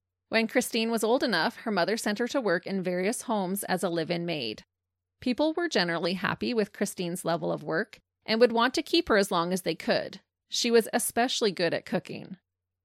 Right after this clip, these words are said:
Christine would switch employers when her mother decided she wanted to earn more money off of her daughter's back and would have her switch to a higher paying home. Clements relied on her daughters to earn money to support her, having little regard for their well-being.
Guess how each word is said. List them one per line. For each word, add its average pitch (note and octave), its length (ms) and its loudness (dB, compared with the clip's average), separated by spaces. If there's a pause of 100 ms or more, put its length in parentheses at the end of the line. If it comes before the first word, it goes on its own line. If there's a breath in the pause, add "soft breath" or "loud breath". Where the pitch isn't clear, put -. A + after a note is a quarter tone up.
(160)
Christine A3+ 460 2
would D4+ 140 2
switch - 260 2
employers C4 500 2
when G#3 140 0
her A3+ 80 0
mother F3+ 260 2
decided A3+ 460 0
she - 160 0
wanted F3+ 280 -2
to - 100 -4
earn F3+ 180 -2
more F3+ 220 0
money G#3+ 340 0
off F3 180 2
of G3 120 -2
her G#3 140 0
daughter's A3 380 2
back - 440 -2 (240)
and G#3 80 -2
would G3+ 100 2
have G3+ 260 2
her C#4 120 -2
switch - 380 0
to G#3 120 -2
a F#3+ 60 2
higher F3+ 360 0
paying E3 340 -6
home. F#3 400 -4 (380)
Clements G#3+ 400 0
relied G3+ 280 2
on F#3+ 100 0
her G3+ 100 -2
daughters A3 400 2
to - 100 -4
earn F#3 220 -2
money G#3+ 260 2
to G#3+ 140 -6
support - 420 -4
her, F#3+ 380 -4 (220)
having G#3+ 320 2
little G3+ 180 4
regard A#3 420 4
for B3+ 140 0
their A3+ 180 2
well-being. G#3+ 680 0